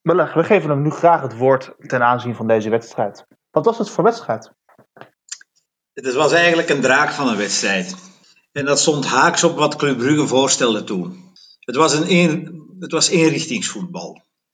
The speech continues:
Speaker 2: Eh, Liverpool had nochtans, eh, een minder goed seizoen gespeeld in de, in de eigen competitie, maar was wel de, de titelvoerder, zoals we dat zeggen, hè. Die hadden de vorige,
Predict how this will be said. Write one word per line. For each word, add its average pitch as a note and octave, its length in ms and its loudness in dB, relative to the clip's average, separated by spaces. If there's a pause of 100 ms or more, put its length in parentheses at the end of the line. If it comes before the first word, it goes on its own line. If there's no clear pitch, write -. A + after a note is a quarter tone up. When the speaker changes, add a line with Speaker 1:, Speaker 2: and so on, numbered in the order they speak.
Speaker 2:
Eh, B2+ 600 2
Liverpool G3 720 2
had - 440 -4
nochtans, D#3 680 -2
eh, C3 440 2
een C3 140 -2
minder F#3 240 4
goed D3 200 -4
seizoen A#2 400 -2
gespeeld C#3+ 400 0
in B2+ 260 -6
de, A2 540 2
in B2 120 -4
de A#2+ 80 0
eigen B2+ 280 0
competitie, F3+ 680 0
maar - 180 2
was B2+ 200 0
wel B2+ 280 2
de, B2 500 2 (260)
de C3 120 -2
titelvoerder, A#2+ 800 0
zoals F#2+ 300 -2
we G2+ 80 -8
dat F2+ 200 -6
zeggen, F2 320 -6
hè. A#2+ 80 -4
Die G2 200 -4
hadden G2 220 -4
de F#2 140 -4
vorige, G2+ 680 -4